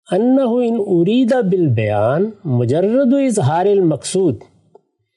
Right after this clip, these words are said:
یہ بات مخفی نہیں ہے کہ اگر بیان سے صرف اظہار مقصود مراد لیا گیا ہے جو امام بزدوی نے لیا ہے، فن نسخ و بیان،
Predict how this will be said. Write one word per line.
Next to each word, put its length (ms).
یہ 160
بات 600
مخفی 460
نہیں 300
ہے 180
کہ 160
اگر 280
بیان 520
سے 400
صرف 240
اظہار 540
مقصود 680
مراد 380
لیا 220
گیا 200
ہے 180
جو 380
امام 360
بزدوی 320
نے 100
لیا 320
ہے، 60
فن 220
نسخ 260
و 40
بیان، 300